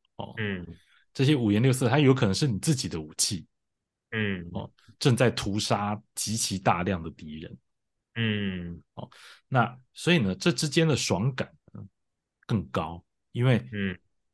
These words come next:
Speaker 1: 玩家其实并不是被这个整个画面的这种华丽风格，哦，所压迫。
Speaker 2: 嗯。
Speaker 1: 那
Speaker 2: 嗯。
Speaker 1: 所以呢，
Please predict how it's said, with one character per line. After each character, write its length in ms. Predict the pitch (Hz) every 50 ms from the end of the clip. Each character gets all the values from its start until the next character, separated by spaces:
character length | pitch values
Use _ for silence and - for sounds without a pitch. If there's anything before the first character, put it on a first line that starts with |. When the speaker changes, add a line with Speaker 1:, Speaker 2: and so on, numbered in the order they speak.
| _
Speaker 1:
玩 220 | - 107 107 117 123
家 180 | 127 135 131
其 200 | 131 - - 101
实 120 | 90 - 98
并 220 | - - 117 95
不 80 | - 90
是 260 | - - 117 95 - - _ -
被 340 | - 110 95 90 - - _ _ _ _ _ _ _ _ _ _ _
这 100 | - - -
个 560 | - 92 90 - - - - - - 107 - - 113 110 - _ -
整 200 | - 101 80 82
个 60 | 87
画 240 | 85 - 139 113 98
面 200 | 110 113 104 87
的 120 | 85 85 82
这 120 | - 104
种 300 | 92 - - 87 90 101 - - - - - _ _ _ _ _ -
华 120 | 87 87
丽 160 | 98 107 101
风 300 | 92 - - 92 90 90
格， 200 | 87 - - - -
哦， 280 | - 85 - - - -
所 260 | - - - 90 80 82 95
压 240 | 110 104 92 90 98
迫。 300 | 104 104 101 113 85 -
Speaker 2:
嗯。 60 | - _ _ _
Speaker 1:
那 120 | - 156 143 101
Speaker 2:
嗯。 260 | 95 95 95 95 92
Speaker 1:
所 240 | 95 95 95 - 151
以 120 | 170 185 127
呢， 220 | 87 82 80 80